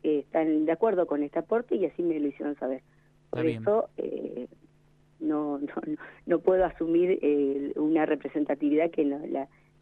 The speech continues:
Speaker 1: que no me dan.
Speaker 2: Laura Torres, gracias por el contacto y si querés agregar algo más que consideres oportuno,
Speaker 1: Mm,
Speaker 2: te escuchamos.
Speaker 1: no, no, gra-, eh, gracias por permitirnos, eh, por la,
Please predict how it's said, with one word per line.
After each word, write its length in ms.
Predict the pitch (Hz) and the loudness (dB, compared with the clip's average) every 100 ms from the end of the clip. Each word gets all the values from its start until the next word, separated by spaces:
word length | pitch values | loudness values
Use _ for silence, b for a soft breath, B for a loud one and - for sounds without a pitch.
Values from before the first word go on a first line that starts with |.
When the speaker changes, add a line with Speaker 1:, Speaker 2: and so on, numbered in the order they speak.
| - | -8
Speaker 1:
que 100 | 151 | 0
no 100 | 151 | 2
me 140 | 143 | 2
dan. 220 | 131 120 - _ _ _ _ _ b b b b | -2 -8 -16 _ _ _ _ _ b b b b
Speaker 2:
Laura 260 | - 160 185 | -4 -2 -2
Torres, 340 | 214 202 160 | -2 -4 -4
gracias 380 | 156 196 202 190 | -4 -4 -2 -4
por 160 | - 147 | -2 -4
el 60 | |
contacto 580 | 143 143 185 185 214 214 | -6 -6 -6 -4 -4 -4
y 180 | - 139 | -6 -10
si 180 | 120 135 | -8 -10
querés 340 | - 135 165 170 | -6 -6 -4 -6
agregar 340 | 151 147 151 | -6 -6 -6
algo 200 | 151 143 | -6 -6
más 160 | 156 151 | -8 -10
que 100 | 123 | -12
consideres 400 | 120 131 131 131 | -10 -8 -8 -8
oportuno, 600 | 127 123 123 139 165 156 - | -6 -6 -6 -6 -8 -10 -6
Speaker 1:
Mm, 220 | 285 277 | -4 -4
Speaker 2:
te 80 | - | -4
escuchamos. 460 | - 107 107 104 - - - - - - _ - - | -8 -8 -8 -10 -10 -10 -8 -10 -14 -20 _ -20 -18
Speaker 1:
no, 600 | 185 190 208 226 247 196 | -14 -10 -4 0 2 2
no, 200 | 185 175 | 2 2
gra-, 240 | 165 160 - | 2 0 2
eh, 200 | 165 165 | 0 2
gracias 360 | 170 185 190 | 0 0 -4
por 200 | - 160 156 156 156 - | -6 -6 -4 -4 -8 -6
permitirnos, 640 | - 160 160 180 175 175 165 - | -4 0 0 0 0 -2 -4 -8
eh, 320 | 160 143 143 139 b b _ _ _ _ | -8 -6 -8 -12 b b _ _ _ _
por 180 | 160 156 | -2 0
la, 200 | 156 156 | 2 2